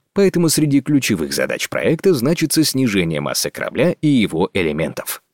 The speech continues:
При этом исследователям необходимо рассчитать структурную прочность так, чтобы при своих колоссальных габаритах аппарат выдерживал деформации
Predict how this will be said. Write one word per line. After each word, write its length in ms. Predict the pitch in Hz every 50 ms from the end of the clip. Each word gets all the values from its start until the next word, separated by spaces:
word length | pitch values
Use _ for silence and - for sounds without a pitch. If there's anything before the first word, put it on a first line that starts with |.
| _ _ _ _ _ _ -
При 180 | - 113 107
этом 460 | 107 - 113 143 160 - 80 64 60 -
исследователям 760 | 113 113 - - 80 95 113 117 123 120 - 127 123 131 131
необходимо 460 | 131 123 - - 143 127 131 135 135
рассчитать 400 | 127 120 - 127 117 131 127 123
структурную 640 | - - - 123 110 _ - - 101 92 90 87 85
прочность 520 | - - 73 67 - - 67 62 - - -
так, 260 | 104 127 127 - -
чтобы 300 | - - 73 65 62 -
при 160 | - 80 76
своих 360 | - - 90 82 73 73 -
колоссальных 680 | - - 110 104 90 - - - 67 69 67 64 64 71
габаритах 580 | 80 82 78 67 73 147 156 - - - - -
аппарат 400 | 110 95 - 104 113 165 175 156
выдерживал 540 | 156 156 156 165 156 131 147 143 147 143 135
деформации 840 | 123 127 - - 156 - 147 127 - 180 - - 160 160 131 -